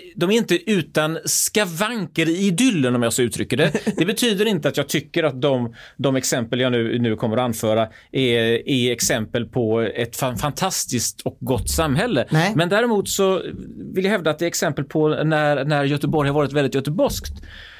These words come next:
Speaker 1: Ehm, och den första frågan man måste ställa sig, det är att om det här med att vara mest göteborgskt handlar om att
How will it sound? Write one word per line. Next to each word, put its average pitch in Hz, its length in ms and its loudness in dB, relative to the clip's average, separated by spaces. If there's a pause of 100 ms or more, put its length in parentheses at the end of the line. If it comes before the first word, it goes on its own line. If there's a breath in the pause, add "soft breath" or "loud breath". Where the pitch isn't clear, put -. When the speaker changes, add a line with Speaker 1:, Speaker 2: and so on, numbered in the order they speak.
(120)
Speaker 1:
Ehm, 170 400 2
och 185 300 4 (600)
den 185 120 0
första 220 260 -2
frågan 254 180 2
man 170 80 2
måste 165 220 -2
ställa 135 260 2
sig, 139 160 2
det 196 240 2
är 151 260 4
att - 300 -2 (720 soft breath)
om 165 180 2
det 165 80 2
här 196 640 0
med 151 260 2
att 143 120 -6
vara 147 200 2
mest 143 280 -2
göteborgskt 135 640 -2
handlar 143 640 0
om 123 420 2 (380 soft breath)
att 135 200 -2